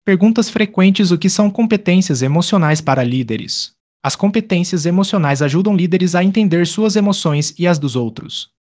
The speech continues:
Isso é essencial para construir equipes fortes.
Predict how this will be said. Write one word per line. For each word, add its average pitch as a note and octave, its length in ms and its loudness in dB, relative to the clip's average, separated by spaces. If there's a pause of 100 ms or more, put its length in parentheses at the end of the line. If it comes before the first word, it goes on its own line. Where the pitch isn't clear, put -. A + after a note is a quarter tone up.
(100)
Isso G3+ 320 -2
é F3 120 2
essencial F3 580 0
para C#3 180 -2
construir F3+ 520 0
equipes F#3+ 380 -4
fortes. - 680 -4